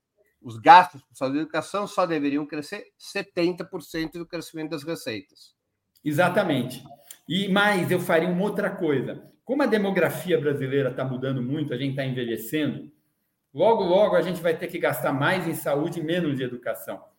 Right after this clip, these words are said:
Speaker 2: Então, faria esse mínimo condicional não separado, saúde e educação, mas juntaria tudo,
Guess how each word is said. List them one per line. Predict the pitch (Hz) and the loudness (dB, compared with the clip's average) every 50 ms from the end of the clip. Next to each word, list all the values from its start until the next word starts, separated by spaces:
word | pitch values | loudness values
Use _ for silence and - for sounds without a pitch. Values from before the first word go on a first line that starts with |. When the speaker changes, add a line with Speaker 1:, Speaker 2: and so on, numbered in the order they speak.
| _ _ _ _ _ _ _ | _ _ _ _ _ _ _
Speaker 2:
Então, | 117 - - 156 156 | -16 -6 -4 -4 -2
faria | - 190 160 156 165 170 | 2 2 4 4 6 4
esse | 165 - - 160 | 2 2 -2 -4
mínimo | 160 175 196 196 185 175 165 - | -4 -2 -2 -2 -2 -2 -2 -2
condicional | 175 156 151 - - 160 143 151 156 156 151 | -4 -4 -6 -4 -4 -4 -4 -2 -2 -2 -2
não | 170 202 185 | -2 -2 -4
separado, | - - 190 185 - 165 151 143 143 143 139 131 - - | -2 -4 -4 -4 0 0 2 2 2 2 0 -2 -4 -8
saúde | - - 139 143 143 139 135 131 | -4 -2 -2 0 0 -2 -4 -6
e | |
educação, | 127 131 131 - 127 - - 160 | -8 -8 -10 -10 -10 -10 -8 -6
mas | 165 160 156 151 | -4 -2 -2 -2
juntaria | 170 175 - 151 135 135 160 - 160 - | -4 -4 0 0 0 2 2 0 0 0
tudo, | - 180 220 214 - - | -6 -8 -8 -8 -10 -14